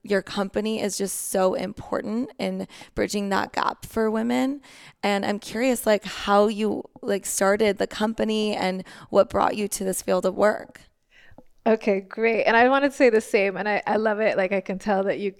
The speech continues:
Speaker 2: get it right away <laughs>
Speaker 1: <laughs>
Speaker 2: and that your brand, The Fullest, supports, like, that natural living and women as well. Um, <clears throat> the way I got started, well, I got started because I heard about steaming.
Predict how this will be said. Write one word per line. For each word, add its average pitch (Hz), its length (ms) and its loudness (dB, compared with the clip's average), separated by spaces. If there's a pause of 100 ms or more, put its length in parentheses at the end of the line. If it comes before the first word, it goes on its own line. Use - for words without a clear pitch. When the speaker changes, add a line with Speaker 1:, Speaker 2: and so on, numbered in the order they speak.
(120)
Speaker 2:
get 185 160 2
it 175 120 0
right 202 160 0
away 208 320 2
<laughs> - 20 6
Speaker 1:
<laughs> - 1120 6
Speaker 2:
and 226 240 0
that 214 140 0
your 208 140 2
brand, 190 360 -2
The 196 100 -4
Fullest, 175 520 -6
supports, 170 720 -4
like, 170 220 -4
that - 180 -8
natural 180 340 -6
living 175 400 -8
and 175 140 -12
women 175 320 -10
as 185 180 -12
well. 185 400 -6 (460)
Um, 233 400 4 (100)
<clears throat> - 80 -20
the 226 480 2
way 233 140 10
I 262 100 8
got 269 160 6
started, 247 500 4
well, 240 320 6
I - 160 2
got 254 200 6
started 254 280 4
because 220 220 0
I 208 100 4
heard 202 160 2
about 214 280 0
steaming. 165 440 -6